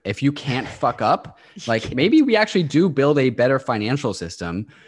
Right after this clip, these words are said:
Speaker 1: because the risks are so incredibly great if we mess it up. Uh, and, and, and maybe because we have, like,
Speaker 2: No
Speaker 1: um,
Speaker 2: bailouts.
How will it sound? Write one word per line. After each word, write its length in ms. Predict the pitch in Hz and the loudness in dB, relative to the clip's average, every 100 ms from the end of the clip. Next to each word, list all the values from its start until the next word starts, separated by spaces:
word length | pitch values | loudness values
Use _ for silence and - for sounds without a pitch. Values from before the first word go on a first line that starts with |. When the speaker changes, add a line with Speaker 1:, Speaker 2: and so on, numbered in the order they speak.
| _ | _
Speaker 1:
because 460 | - 143 151 147 127 | -2 0 2 0 0
the 100 | 143 | -2
risks 420 | 143 190 - - | 2 0 -2 -4
are 120 | 127 | -4
so 220 | - 135 | -2 -2
incredibly 440 | 127 123 131 123 123 | -2 -2 -4 -2 -6
great 300 | 131 156 139 | -2 -2 -2
if 160 | 123 117 | -6 -6
we 140 | 120 | -6
mess 260 | 117 117 117 | -4 -6 -4
it 80 | |
up. 320 | 127 139 - _ _ _ _ | -2 -2 -4 _ _ _ _
Uh, 260 | 120 117 110 - | -8 -4 -4 -6
and, 180 | 120 - | -10 -8
and, 320 | 131 127 123 | -4 -4 -4
and 160 | 120 127 | -4 -2
maybe 300 | 123 147 160 | 0 0 0
because 360 | 156 139 139 135 | -2 -4 -8 -6
we 140 | 131 | -10
have, 280 | 123 123 123 | -8 -8 -6
like, 280 | 117 107 _ _ _ - | -8 -8 _ _ _ -8
Speaker 2:
No 80 | 110 | -4
Speaker 1:
um, 160 | 104 | -2
Speaker 2:
bailouts. 520 | 117 131 101 87 - | -2 -2 -4 -6 -16